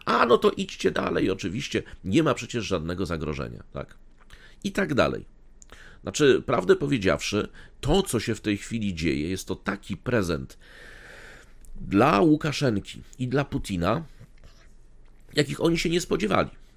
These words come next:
Znaczy, mi się wydaje, że, mi się wydaje, że gdyby, e, sędzia, e, znany, prawda, z osiemnastu mgnień wiosny Schmidt,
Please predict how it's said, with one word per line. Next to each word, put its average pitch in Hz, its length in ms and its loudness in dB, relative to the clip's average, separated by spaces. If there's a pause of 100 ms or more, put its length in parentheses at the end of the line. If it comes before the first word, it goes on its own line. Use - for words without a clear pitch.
(200)
Znaczy, 131 220 0
mi 131 60 -2
się - 100 -2
wydaje, - 380 2
że, 101 240 -2 (240)
mi 123 60 -8
się 143 80 0
wydaje, 139 300 4
że 123 120 2
gdyby, 120 400 8 (800)
e, 95 40 -4
sędzia, 98 640 2 (380)
e, 78 40 -2
znany, 87 400 0
prawda, 80 420 -2
z 78 520 -4
osiemnastu 95 640 -2
mgnień 82 460 -2
wiosny 80 580 -2
Schmidt, - 440 -6